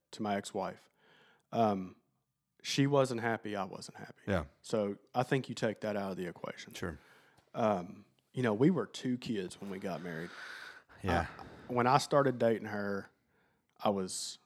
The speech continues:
Speaker 1: late side of sixteen. We had
Speaker 2: Mm-hmm.
Speaker 1: kids at seventeen. I mean, come on. You don't, you're just, you're babies at that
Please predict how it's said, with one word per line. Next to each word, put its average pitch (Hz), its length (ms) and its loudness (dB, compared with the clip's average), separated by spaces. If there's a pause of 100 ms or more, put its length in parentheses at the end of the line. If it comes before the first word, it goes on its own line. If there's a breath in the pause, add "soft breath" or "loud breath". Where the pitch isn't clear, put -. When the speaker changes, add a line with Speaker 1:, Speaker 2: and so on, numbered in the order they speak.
(260)
Speaker 1:
late 110 340 0
side 113 300 2
of 107 60 -4
sixteen. 127 580 -2 (180)
We 113 140 2
had 98 160 0
Speaker 2:
Mm-hmm. 117 120 2
Speaker 1:
kids 113 160 4
at 104 80 -4
seventeen. 127 640 0 (160)
I 131 80 -6
mean, 110 280 0
come 131 200 -2
on. 113 180 2 (500 soft breath)
You 120 100 0
don't, 120 300 6 (760)
you're 123 160 4
just, 139 360 2
you're 123 140 6
babies 127 420 4
at 92 100 -8
that - 200 -8